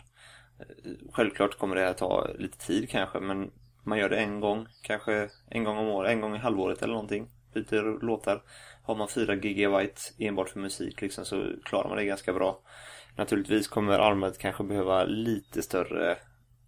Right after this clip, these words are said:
utrymme, men, eh, det skulle vara, jag skulle lätt kunna tänka mig ett lite större armband och, eh, då kunna ha, sk-, skippa telefonen helt och hållet och sen bara köra på armbandet eller headsetet.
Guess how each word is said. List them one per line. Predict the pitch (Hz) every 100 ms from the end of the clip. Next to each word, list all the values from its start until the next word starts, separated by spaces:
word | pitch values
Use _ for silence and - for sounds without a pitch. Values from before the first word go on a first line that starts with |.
| -
utrymme, | 104 - - 90 101 117 _ _
men, | - 101 95 95 95
eh, | 95 95 98 - - - _ _ _ -
det | 107
skulle | - 101
vara, | 101 98 95 - - _ -
jag | 107 104
skulle | - 107
lätt | 104 107 -
kunna | 107
tänka | 113 101
mig | 98
ett |
lite | - -
större | - 95 95
armband | 95 95 90 98 101 - _ _ -
och, | - 95 _ -
eh, | 98 95 92 95 92 95 - - _ _ _ _ -
då | - 98
kunna | - 92 92 90 - _ _ _ _
ha, | - 101 90 - -
sk-, | - - - -
skippa | 113 82
telefonen | - 110 107 98
helt | 90 92
och |
hållet | 92 92 98 - - -
och | 104
sen | 92
bara | 101 92 92
köra | - 98
på | - 92 92 - - _ _
armbandet | 101 92 - 90 92 - - -
eller | 110 92 92
headsetet. | 95 - - -